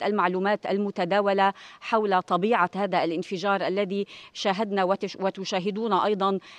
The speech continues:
آه، حجم الانفجار و، آه، آه، الذي، آه، حدث بعد هذا الاستهداف الذي حصل بواسطة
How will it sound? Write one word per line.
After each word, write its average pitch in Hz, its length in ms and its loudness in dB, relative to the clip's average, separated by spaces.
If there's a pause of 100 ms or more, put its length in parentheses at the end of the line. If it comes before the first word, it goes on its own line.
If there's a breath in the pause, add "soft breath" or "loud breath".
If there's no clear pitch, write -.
(120)
آه، 185 140 2
حجم 190 500 0 (340 loud breath)
الانفجار 202 920 2
و، 185 120 2
آه، 175 880 4
آه، - 300 -2
الذي، 202 500 0
آه، 175 400 0
حدث 208 440 -2
بعد 190 380 4
هذا 180 480 2
الاستهداف 185 600 -4
الذي 185 260 -4
حصل 185 420 -4
بواسطة 185 580 -4